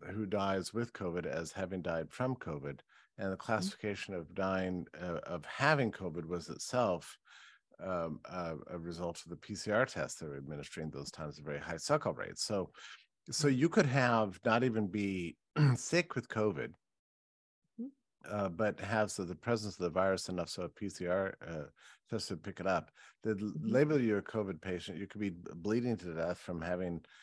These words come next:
Speaker 2: you know, your leg cut off or, or cancer or
Speaker 1: Mm-hmm.
Speaker 2: something else. And next thing you know, you'd be a covid death.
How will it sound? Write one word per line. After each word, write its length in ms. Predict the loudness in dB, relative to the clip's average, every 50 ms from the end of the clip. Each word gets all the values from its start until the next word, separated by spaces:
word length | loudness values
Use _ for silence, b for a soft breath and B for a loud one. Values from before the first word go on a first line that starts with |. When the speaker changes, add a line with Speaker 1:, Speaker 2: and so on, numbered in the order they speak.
| b b _
Speaker 2:
you 80 | -4 -2
know, 60 | -2
your 200 | 0 0 -2 -2
leg 320 | 0 2 2 2 2 0
cut 200 | -2 -4 -4 -4
off 320 | -2 -2 -4 -4 -6 -6 -8
or, 200 | -8 -8 -8 -10 -12 -14
or 180 | -10 -10 -10 -10 -8
cancer 400 | -2 2 2 2 2 2 -2 -2
or 40 |
Speaker 1:
Mm-hmm. 80 | -2 -2
Speaker 2:
something 220 | -4 -4 -2 2
else. 200 | 2 2 2 0
And 220 | -4 -4 -2 -2 0
next 220 | -2 -2 -2 -2
thing 140 | -4 -2 -2
you 80 | -2 0
know, 140 | 0 0
you'd 200 | 0 0 -2 -4
be 140 | -4 -6 -8
a 40 | -8
covid 340 | -8 -8 -8 -8 -8 -8 -10
death. 280 | -12 -12 -12 -14 -20